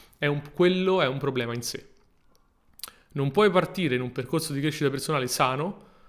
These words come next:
se non parti dall'accettare te stesso e volerti bene.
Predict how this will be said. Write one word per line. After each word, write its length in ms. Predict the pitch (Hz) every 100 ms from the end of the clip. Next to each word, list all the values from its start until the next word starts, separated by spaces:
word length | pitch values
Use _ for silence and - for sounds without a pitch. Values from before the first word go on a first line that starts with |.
| - -
se 560 | - - 156 127 -
non 320 | 156 156 127 -
parti 460 | 165 156 156 175
dall'accettare 760 | 139 131 131 - - - 131 127
te 100 | 139
stesso 380 | - 160 147 147
e 20 |
volerti 380 | 131 127 120 123
bene. 340 | 117 - -